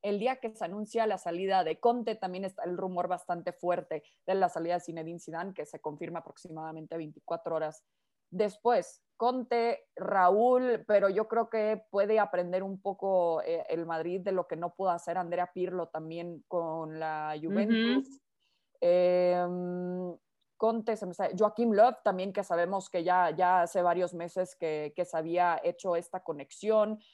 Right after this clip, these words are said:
Speaker 1: con la posibilidad ya de, de un cambio en el banquillo en la selección alemana, pero no sé quién sería el hombre ideal, porque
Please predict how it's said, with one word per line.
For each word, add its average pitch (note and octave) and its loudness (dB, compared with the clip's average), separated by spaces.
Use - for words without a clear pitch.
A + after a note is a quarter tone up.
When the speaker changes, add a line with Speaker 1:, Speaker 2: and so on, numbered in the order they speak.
Speaker 1:
con G#3 2
la F#3 2
posibilidad E3+ -2
ya F3 2
de, E3 -2
de E3+ 2
un F3+ 0
cambio F3+ 0
en F3 -6
el D#3+ -6
banquillo D#3+ -8
en E3+ -8
la E3 -8
selección F3 -8
alemana, F3+ -8
pero E3+ 0
no G3 -4
sé B3 -2
quién A3+ 0
sería G#3+ -2
el F3+ -2
hombre G#3 -2
ideal, G3+ 0
porque E3+ -6